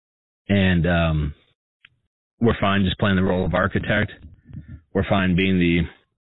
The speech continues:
interior architect, the architect, uh,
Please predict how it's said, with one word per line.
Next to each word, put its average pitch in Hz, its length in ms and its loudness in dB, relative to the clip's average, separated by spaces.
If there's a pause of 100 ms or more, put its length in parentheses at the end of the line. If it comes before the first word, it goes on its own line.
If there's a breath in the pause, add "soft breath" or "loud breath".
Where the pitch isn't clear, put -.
(560)
interior 107 420 2
architect, 98 540 -2
the 85 120 -2
architect, 92 640 -2 (920)
uh, 78 360 -6